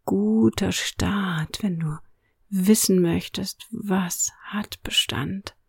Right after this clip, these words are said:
Dann ist es ganz oft eine sehr, sehr gute Idee, wirklich im Zentrum deines Seins zu beginnen.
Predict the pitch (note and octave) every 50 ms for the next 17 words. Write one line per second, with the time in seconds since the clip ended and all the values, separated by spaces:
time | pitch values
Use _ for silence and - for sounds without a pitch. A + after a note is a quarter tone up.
0 | _ _ _ _ _ _ _ _ _ _ _ - - - - - - - - G#3
1 | - - - - F#3+ G3 G#3 G#3+ G#3+ A3+ A#3 - - - G3 G3+ - - - -
2 | - - - _ _ _ _ _ _ _ A3 G3+ G3 - - - A3 A#3+ C4 C4
3 | B3 A#3+ A#3 - A#3 A#3 A3+ - - - G#3+ G#3 - - G3 G3 G3+ G3 G3 G3+
4 | G#3 - - - - C4+ B3+ - - A3 G#3+ - - _ - G#3 G3 G3 - -
5 | - - - - A#3+ B3+ C#4 D4 - - - F#3+ F#3 F#3 F3+ F3 F3+ F#3+ F#3+ F3+
6 | - - F3+ F3+ F#3 F#3 F#3+ F#3 - - - - - G3+ - F3 - - F#3 G3
7 | G3 F#3+ F#3+ G3 F#3+